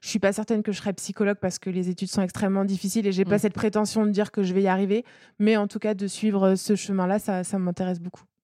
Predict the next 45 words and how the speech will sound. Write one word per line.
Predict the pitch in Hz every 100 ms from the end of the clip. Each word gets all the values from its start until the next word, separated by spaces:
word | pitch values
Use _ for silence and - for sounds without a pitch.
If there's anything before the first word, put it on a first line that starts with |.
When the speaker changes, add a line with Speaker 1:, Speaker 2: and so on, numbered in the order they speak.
| _ _ _ _
Speaker 2:
Et | 170
ben, | 156
et | 147 147
comme | 156 151
quoi, | 151
et |
finalement, | 147 160 156 190
c'est | -
bien | 147 175
l'inverse. | 170 160 202 - - _ _ _ _
Généralement, | 156 156 180
les | 165
grands | 170 196
champions | - 196 185 233
sont | 226 180
souvent | 180 208
ceux, | 208 226
d'ailleurs, | 190 165 208 185
qui | 170
se | -
font | 185 165
aider | 165 196
aussi, | 165 - 208
euh, | 156 139
psychologiquement. | - - 160 156 165 214 214 - - - _
Quand | - 147
on | 147
regarde, | 151 156 147
c'est, | - 202
et | 196 208
d'ailleurs, | 233 269
ce, | 220 190 -
je | 190
me |
souviens, | 170 240
on | 196
en | 151
avait | 139
un | 151
peu | -
parlé | 160 160
la | 147
dernière | 143 151 156
fois, | 220
justement. | 175 - 196